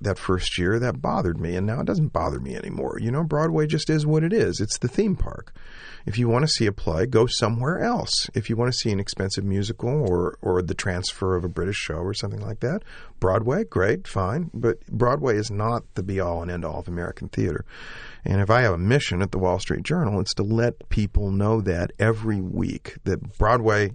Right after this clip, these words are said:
and theater are not the same thing. Broadway is just one of the places where you can have a theatrical experience. So it doesn't bother me what's happened to Broadway. It, it just is what it is.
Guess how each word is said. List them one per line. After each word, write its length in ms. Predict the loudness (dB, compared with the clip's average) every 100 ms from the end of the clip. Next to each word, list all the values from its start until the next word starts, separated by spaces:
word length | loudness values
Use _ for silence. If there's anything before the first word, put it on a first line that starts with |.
| -4
and 300 | -4 -4 -8 0
theater 440 | 4 4 2 -2 -2
are 140 | -2
not 400 | 0 0 -2 -4
the 80 | -2
same 400 | 0 0 -2 -4
thing. 440 | -6 -6 -6 -10 -16 -20 -18 -20 -18 -4
Broadway 380 | 0 0 0 0
is 120 | -2
just 260 | -4 -4 -6 -6
one 360 | 0 2 2 2
of 240 | -2 -4
the 60 | -4
places 560 | -2 -2 -2 -8 -8
where 120 | -6 -6
you 60 |
can 120 | -6
have 180 | -8 -10
a 40 | -8
theatrical 460 | -8 -8 -10 -12
experience. 580 | -10 -10 -10 -10 -12 -14 -16 -18 -18 -16 -2
So 160 | 0
it 80 | 4
doesn't 320 | 2 0 -2
bother 360 | 2 2 2 -2
me 300 | -4 -8 -10
what's 280 | -6 -6 -4
happened 380 | -4 -4 -4 -6
to 60 |
Broadway. 520 | -4 -6 -6 -8 -10 -10
It, 200 | -10 -10
it 120 | -6
just 240 | -4 0 0
is 180 | -2
what 160 | -4 -4
it 80 | -4
is. 340 | -4 -6 -12